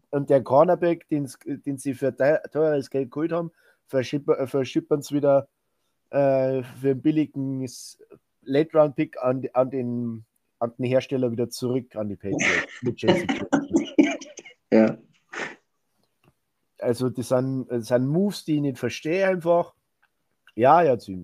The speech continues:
Speaker 1: schlecht aufgeführt, was weiß ich, aber kapiere ich nicht. Und, ähm, Justin Herbert ist nur der einzige Lichtblick, würde ich jetzt mal so sagen, aber allein kann er es halt auch nicht retten. Und dann hat er auch teilweise dann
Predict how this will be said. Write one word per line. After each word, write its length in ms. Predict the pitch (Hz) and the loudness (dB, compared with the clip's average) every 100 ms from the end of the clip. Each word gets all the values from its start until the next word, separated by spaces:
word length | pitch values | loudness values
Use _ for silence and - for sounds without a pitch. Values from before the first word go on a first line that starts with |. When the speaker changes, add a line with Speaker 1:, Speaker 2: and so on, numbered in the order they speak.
| - | -14
Speaker 1:
schlecht 240 | - 92 85 | -14 -8 -2
aufgeführt, 340 | 120 - 117 | -4 -4 -8
was 160 | 98 92 | -6 -6
weiß 200 | 90 - | -8 -6
ich, 140 | 127 | -6
aber 220 | 104 101 - _ - _ _ _ _ _ _ | -4 -6 -8 _ -20 _ _ _ _ _ _
kapiere 300 | - 90 98 | -8 -4 -4
ich 60 | 92 | -4
nicht. 160 | 82 _ _ _ _ _ _ _ | -8 _ _ _ _ _ _ _
Und, 400 | 117 117 113 - | -2 -2 -2 -4
ähm, 460 | 117 113 110 107 104 _ _ _ _ _ | 0 0 -2 -6 -10 _ _ _ _ _
Justin 300 | 135 135 143 | 2 2 0
Herbert 540 | 131 156 165 165 - _ _ _ _ _ _ _ _ | 6 6 8 6 4 _ _ _ _ _ _ _ _
ist 160 | - 156 | -2 0
nur 100 | 156 | 4
der 100 | 147 | 6
einzige 640 | 143 180 165 151 147 123 - _ _ _ _ _ _ | 6 2 -2 0 2 2 -2 _ _ _ _ _ _
Lichtblick, 360 | 196 233 214 180 | -2 -2 -2 2
würde 180 | 185 | 4
ich 40 | 180 | 4
jetzt 120 | 180 | 0
mal 100 | 175 | -4
so 140 | - | -4
sagen, 360 | 180 175 170 160 | 0 2 2 0
aber 260 | 127 135 127 | 0 2 2
allein 280 | 123 139 | 2 0
kann 140 | 147 139 | 0 -4
er 60 | |
es 80 | 123 | -4
halt 180 | 110 - | -6 -4
auch 100 | 147 | -2
nicht 160 | 175 156 | -2 0
retten. 380 | 156 156 160 151 _ _ _ | -2 -2 -8 -10 _ _ _
Und 200 | 131 131 | -10 -2
dann 180 | 135 139 | 0 0
hat 100 | 131 | 2
er 140 | 139 135 | 2 0
auch 100 | 131 | 0
teilweise 460 | 135 135 135 127 | 0 2 0 -4
dann 320 | 123 123 123 | -4 -4 -6